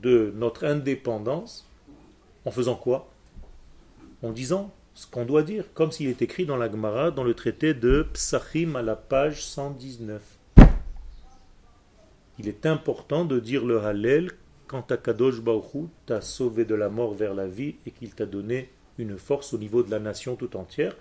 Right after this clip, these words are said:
Tu dois lire le Hallel ce jour-là, dit Moshe à Aaron et Myriam. C'est eux qui nous ont fixé de dire Hallel Yom HaAtzmaut.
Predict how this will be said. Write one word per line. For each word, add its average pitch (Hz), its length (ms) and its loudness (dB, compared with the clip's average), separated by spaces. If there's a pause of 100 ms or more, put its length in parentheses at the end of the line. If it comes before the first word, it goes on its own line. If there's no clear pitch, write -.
(220)
Tu 107 180 -12
dois 147 360 10
lire 220 220 6
le 160 120 8
Hallel 143 320 4
ce - 140 -6
jour-là, 127 380 -4
dit 110 240 -8
Moshe 110 280 -4 (140)
à 135 140 0
Aaron 117 240 0
et 123 80 -6
Myriam. 98 340 -8 (540)
C'est - 280 -2
eux 147 60 2
qui 131 140 -12
nous 113 140 -6
ont 117 60 -4
fixé - 380 -6
de 123 120 -2
dire 110 280 -4
Hallel 113 300 -2
Yom 113 180 -2
HaAtzmaut. 95 420 -12